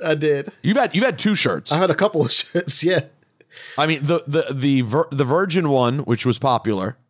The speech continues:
Speaker 2: and the, the less popular, very rare. I don't even think I have one.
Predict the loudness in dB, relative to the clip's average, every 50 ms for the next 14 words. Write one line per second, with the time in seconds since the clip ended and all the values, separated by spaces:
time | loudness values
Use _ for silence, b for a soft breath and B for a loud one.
0 | _ _ _ b b b b b b b 0 0 0 0 0 0 2 2 2 0
1 | 0 0 0 2 2 2 2 2 0 -2 -2 -2 -2 0 0 0 0 0 0 2
2 | 2 2 2 2 0 0 -4 -8 -8 -4 -2 0 2 2 2 2 0 -2 -2 -4
3 | -2 0 2 2 2 2 0 0 0 0 0 2 2 0 0 0 0 -2 -2 -2
4 | 0 0 0 0 -2 -4 -6 -8 -8 -8 -10 -14